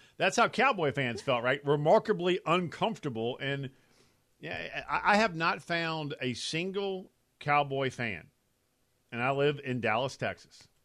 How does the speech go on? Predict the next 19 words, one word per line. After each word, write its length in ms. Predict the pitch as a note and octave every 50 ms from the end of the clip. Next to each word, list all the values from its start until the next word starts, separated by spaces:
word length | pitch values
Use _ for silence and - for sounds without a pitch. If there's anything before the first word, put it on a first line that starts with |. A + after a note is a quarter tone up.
| _ _
My 140 | A2 A#2+ B2+
wife 320 | A#2 A2+ B2+ C3+ C3+ B2
is 160 | C3 A#2+ A#2+
a 100 | C#3 C#3
diehard 580 | C3 A#2+ B2 A#2+ A#2+ B2 A2+ G#2+ G2 F2+ F2 E2
Cowboy 380 | - G2 F2 E2 D#2 D#2+ D#2 D#2
fan. 300 | - - E2 D#2+ D#2+ F2
Now, 160 | G#2+ A2+ A#2
look, 180 | A#2 A2 F#2 - _ - - _ _
she's 280 | - - G3 G3+ C3
happy 320 | D3+ F#3+ G3 F3+ - A3 F#3+
for 260 | - - D#3+ D3+ C#3
Mike 220 | C3 C3+ C#3 C3+
McCarthy. 440 | C3 A#2 - C3+ C3 C3 C3 D#3 D3+ -
I'm 200 | D3 F#3 B3+ B3+
thrilled 460 | - E3+ E3+ G3+ B3 D4 D#4 A#3 D3+
for 80 | E3 C#3
Mike 220 | C3 A#2+ A#2 A2
McCarthy 500 | G#2+ G2 - A2 G2 E2+ - - - -